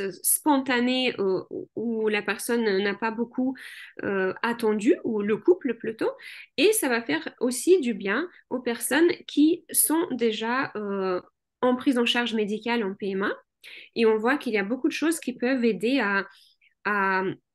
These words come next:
améliorer les chances de la prise en charge P M A, qui peuvent aider à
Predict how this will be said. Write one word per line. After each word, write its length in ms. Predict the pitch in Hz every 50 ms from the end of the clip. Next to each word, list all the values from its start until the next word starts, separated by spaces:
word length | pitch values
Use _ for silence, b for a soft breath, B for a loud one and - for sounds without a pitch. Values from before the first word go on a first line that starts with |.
| _ -
améliorer 480 | 226 226 240 240 233 233 240 226 220
les 100 | 220 208
chances 560 | 202 - - 269 427 539 - - - - - _ -
de 160 | - 208 220
la 120 | 214 196
prise 220 | 196 - 233 202 202
en 60 | 196
charge 300 | 202 202 190 196 - -
P 100 | 190 190
M 140 | 196 196 226
A, 120 | 285 339
qui 160 | 339 - 240
peuvent 220 | - 226 226 214 208
aider 380 | 226 190 - 233 247 254 - - -
à 340 | 196 202 202 202 202 -